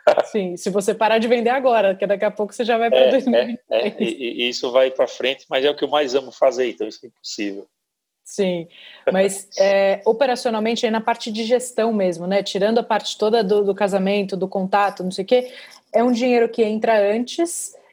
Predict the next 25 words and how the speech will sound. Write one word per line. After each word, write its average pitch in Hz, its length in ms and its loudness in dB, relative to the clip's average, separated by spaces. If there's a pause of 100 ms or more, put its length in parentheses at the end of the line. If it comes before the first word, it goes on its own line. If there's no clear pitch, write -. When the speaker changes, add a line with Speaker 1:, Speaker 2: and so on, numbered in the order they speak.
Speaker 2:
e 262 100 0
que 254 100 -4
você 269 180 2
vai 262 120 4
gastar 269 320 2
lá 277 120 4
na 294 120 -4
frente. 190 480 -2
Então, 214 200 -2
também, 233 480 0
o 220 100 0
orçamento 214 520 -2
precisa 262 200 -2
ser 247 120 0
feito 220 320 -2
com - 80 -8
muito 202 260 -4
cuidado, 190 560 0
né? 202 160 0
Porque 202 200 -4
as 190 120 0
coisas 190 380 0
mudam 226 380 2
de 214 80 0
valor 196 500 2